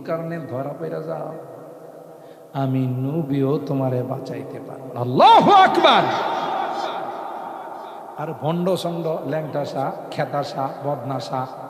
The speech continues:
বুঝলেন না, কত শাহ। আমি কোন জায়গায় যেন গেলাম, সিলেটে এক জায়গায় যাই দেখি খেতা শাহর মাজার। আমি কোনো বাইরে কত মাজারের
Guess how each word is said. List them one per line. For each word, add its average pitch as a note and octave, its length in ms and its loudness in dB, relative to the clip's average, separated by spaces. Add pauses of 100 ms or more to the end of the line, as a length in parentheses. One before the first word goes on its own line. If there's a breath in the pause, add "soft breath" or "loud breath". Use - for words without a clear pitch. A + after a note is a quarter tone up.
(220)
বুঝলেন C3 260 -8
না, B2+ 60 -8 (120)
কত G3+ 160 -8 (180)
শাহ। A#2 200 -6 (1300)
আমি D3 140 -2 (420)
কোন E3 140 -4
জায়গায় C#3+ 260 -2
যেন C#3+ 160 -2 (100)
গেলাম, C3 200 -2
সিলেটে G3+ 420 -6
এক E3 180 0
জায়গায় D3 220 -2 (100)
যাই D3 140 0
দেখি C#3 280 -6 (120)
খেতা D#3+ 260 -4
শাহর G#3 300 -2
মাজার। - 220 -10 (2000)
আমি G#3+ 240 -4
কোনো F#3+ 220 -4 (120)
বাইরে D#3 240 4 (160)
কত G#3 280 0
মাজারের C3+ 560 -2